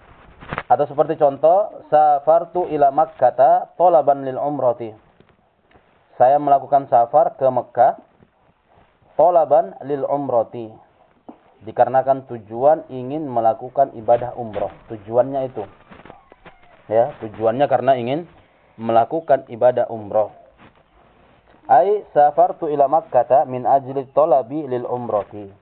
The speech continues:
Jadi diingat dulu, maf'ul li ajli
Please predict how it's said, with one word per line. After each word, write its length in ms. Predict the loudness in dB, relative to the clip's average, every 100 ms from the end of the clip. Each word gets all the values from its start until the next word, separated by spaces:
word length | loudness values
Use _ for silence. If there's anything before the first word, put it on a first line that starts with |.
| _ _ _ _ _ _ _ _ _ _ _ _ _ _
Jadi 320 | -8 -2 0 0
diingat 240 | 0 0
dulu, 320 | 2 0 0 -2 _ _ _ _ _ _ _ -20 _ _ -20 _ _ _ -20 -14
maf'ul 400 | 0 0 2 -4
li 80 | 0
ajli 560 | 0 -2 -12 -10 -10